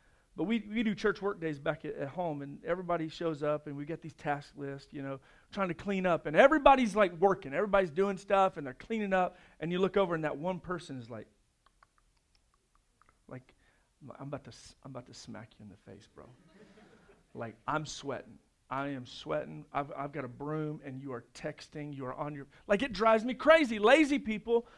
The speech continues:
drive me crazy. Or, you know, you're cleaning, you're cleaning your house. Like,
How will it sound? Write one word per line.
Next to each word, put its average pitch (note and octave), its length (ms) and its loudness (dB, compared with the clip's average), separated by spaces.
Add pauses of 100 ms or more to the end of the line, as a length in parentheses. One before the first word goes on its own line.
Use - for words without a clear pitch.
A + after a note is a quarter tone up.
(160)
drive A#3 240 8
me A3 100 2
crazy. A#3+ 420 4
Or, A3 200 6
you A#3+ 120 2
know, A3 60 4
you're A3+ 140 2
cleaning, B3 440 0 (340)
you're G#3 100 0
cleaning B3+ 340 4
your G3 120 6
house. D#3 520 2
Like, D3 260 -2